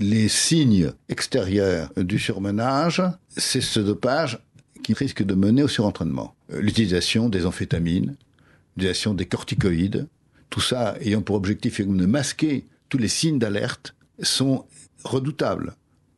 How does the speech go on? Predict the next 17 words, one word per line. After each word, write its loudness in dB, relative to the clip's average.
évidemment. 0
Mais 0
pour -2
revenir 0
à 0
votre -2
question, 0
ne 2
croyez -2
pas -4
ça. -6
Par -2
exemple, -2
des -4
dopages -2
qui -2
utilisent -2